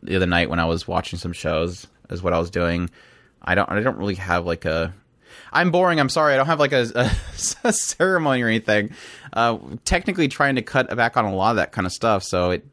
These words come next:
doesn't really help me. I mean, back in the day, yeah, it was, like, chips and stuff like that, but nowadays it's like I don't,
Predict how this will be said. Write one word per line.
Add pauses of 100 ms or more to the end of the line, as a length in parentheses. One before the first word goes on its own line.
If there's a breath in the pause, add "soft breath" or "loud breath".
doesn't
really
help
me.
I
mean,
back
in
the
day,
yeah,
it
was,
like,
chips
and
stuff
like
that,
but
nowadays
it's
like
I
don't,